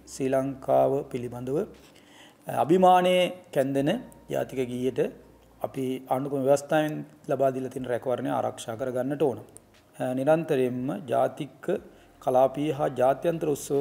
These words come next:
සංවිධානය කරන ක්‍රීඩා අමාත්‍යාංශය හා ජාතික ඔලිම්පික් කමිටුව මගින් ඒකේ උත්සවවලදී ජාතිය ගීය ගායනා කිරීම ආණ්ඩුක්‍රම ව්‍යවස්ථාවේ ඇති විධි විධානයන්ට අනුකූලව සිදු කළ යුතු බව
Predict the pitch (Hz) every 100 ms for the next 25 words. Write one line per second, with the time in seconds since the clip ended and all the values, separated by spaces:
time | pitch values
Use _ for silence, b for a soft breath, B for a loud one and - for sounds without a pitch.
0 | 147 - 123 131 131 135 135 131 131 123
1 | 151 - 131 131 127 123 120 - - 131
2 | 131 127 - 175 - 123 123 127 127 127
3 | 156 165 165 B B B - 147 175 190
4 | 180 139 127 131 131 127 123 127 214 -
5 | b b b _ - 151 160 151 - 170
6 | 170 147 147 143 135 131 143 131 135 123
7 | 123 123 127 - 131 143 185 - B B
8 | B - 147 170 175 180 165 147 147 -
9 | 165 160 139 - 143 123 139 139 139 139
10 | 139 131 127 120 127 - 139 139 - 143
11 | 127 123 123 123 143 123 120